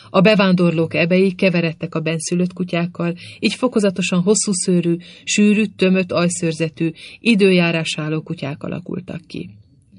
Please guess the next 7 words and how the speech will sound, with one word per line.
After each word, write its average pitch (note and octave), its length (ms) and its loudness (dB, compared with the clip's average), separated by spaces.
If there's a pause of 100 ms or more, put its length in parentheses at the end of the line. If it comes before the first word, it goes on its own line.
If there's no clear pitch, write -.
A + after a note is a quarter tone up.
(540)
Lokálisan G3 680 4
bizonyos G3+ 460 2
mértékben E3+ 680 0
eltérő D#3 520 -2
típusok D3+ 520 -8
jöttek - 360 -10
létre. - 460 -10